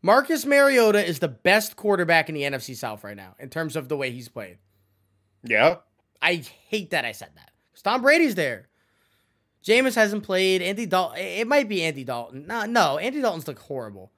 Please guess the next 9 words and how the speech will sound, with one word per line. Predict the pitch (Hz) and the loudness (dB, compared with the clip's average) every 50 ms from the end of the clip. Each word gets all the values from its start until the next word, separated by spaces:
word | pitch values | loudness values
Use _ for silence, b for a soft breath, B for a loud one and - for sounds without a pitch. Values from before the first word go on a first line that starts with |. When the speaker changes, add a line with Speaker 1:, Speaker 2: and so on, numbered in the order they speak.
| _ _ | _ _
Speaker 1:
No, | 135 117 107 101 95 98 _ _ _ _ _ _ _ _ _ _ _ _ _ - | -18 -18 -16 -16 -18 -20 _ _ _ _ _ _ _ _ _ _ _ _ _ -20
it's | 175 147 - | -20 -16 -10
not | - 147 127 123 120 | -8 -8 -8 -8 -8
him. | 123 117 117 | -10 -10 -10
Speaker 2:
It's, | 113 113 120 120 - | -12 -12 -14 -16 -14
it's | 127 131 110 - | -14 -14 -12 -10
Mariota. | 131 104 98 92 82 87 87 87 87 85 90 - | -8 -8 -8 -8 -8 -12 -12 -12 -12 -14 -10 -6
Speaker 1:
It's | 214 214 202 208 202 | -4 -4 -4 -2 -2
Mariota. | 202 202 202 202 202 190 202 220 208 180 151 131 123 | 0 2 4 4 6 6 6 6 4 4 2 0 -2